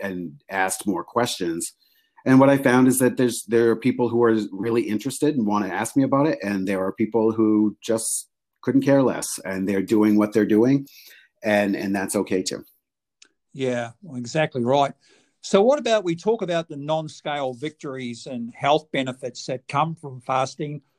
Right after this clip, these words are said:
Speaker 2: What were some of those, uh, occurring in the sort of first six to twelve months of your journey with I F?
Speaker 1: Uh, I would say early on, it was more about, uh,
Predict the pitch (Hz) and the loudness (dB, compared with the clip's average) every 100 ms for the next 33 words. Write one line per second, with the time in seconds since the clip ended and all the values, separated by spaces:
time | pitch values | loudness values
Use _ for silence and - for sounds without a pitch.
0 | _ _ _ 196 269 285 - 233 202 170 | _ _ _ 0 0 0 -2 0 2 4
1 | 175 156 127 165 - 139 135 - 170 147 | 2 0 -6 -14 -12 -12 -10 -6 -6 -6
2 | 135 135 127 165 135 117 156 143 135 - | -10 -10 -10 -6 -6 -6 -4 -4 -6 -10
3 | 151 - - - 139 123 143 151 - 127 | -10 -12 -10 -2 0 0 -4 -6 -12 -10
4 | 127 117 139 151 143 127 117 135 131 147 | -10 -6 -6 -4 -8 -10 -6 -4 -4 -6
5 | - _ _ _ _ _ _ _ _ _ | -10 _ _ _ _ _ _ _ _ _
6 | _ _ _ - - _ 113 127 165 151 | _ _ _ -20 -20 _ 2 4 4 6
7 | 165 175 170 147 127 131 127 110 104 110 | 4 6 6 6 6 4 4 2 0 2
8 | 98 95 95 92 - _ _ _ - 110 | 2 -2 -6 -10 -18 _ _ _ -2 -2
9 | 107 104 - 107 107 107 90 98 95 95 | 0 -2 -2 0 4 2 2 0 2 2
10 | 87 - _ _ _ _ _ _ _ _ | 0 -6 _ _ _ _ _ _ _ _
11 | _ - 90 80 76 | _ -12 -8 -6 -8